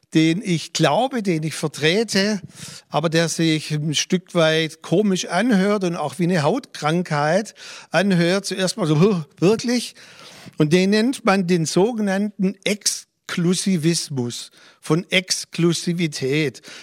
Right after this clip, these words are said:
Das finde ich, uah, schlimmer Begriff. Und ich weiß noch, als ich ein junger Pastor war, so in der Ökumene-Diskussion über diesen Bibelvers, dann fragte mich ein Theologe:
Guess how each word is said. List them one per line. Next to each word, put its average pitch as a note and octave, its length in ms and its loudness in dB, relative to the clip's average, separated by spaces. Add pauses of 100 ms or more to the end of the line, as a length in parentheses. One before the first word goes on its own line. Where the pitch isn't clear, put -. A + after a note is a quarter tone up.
Das - 100 -14
finde D#3+ 240 0
ich, - 160 -4
uah, C#3+ 320 -2
schlimmer F3 360 2
Begriff. F#3 580 -2 (720)
Und F3 100 2
ich F3 80 0
weiß G#3 260 2
noch, G3+ 140 -2
als G3+ 240 2
ich F3+ 160 2
ein F3+ 240 2 (240)
junger G#3 260 2
Pastor G3+ 560 -2
war, F#3 200 0
so F3 120 -2
in F3 220 0
der D#3+ 140 -2
Ökumene-Diskussion F#3+ 1700 0 (460)
über D#3 160 2
diesen G#3+ 380 0
Bibelvers, F#3+ 640 0
dann F3+ 140 -4
fragte F#3 520 -2
mich E3+ 300 0
ein D#3 120 -2
Theologe: E3 720 0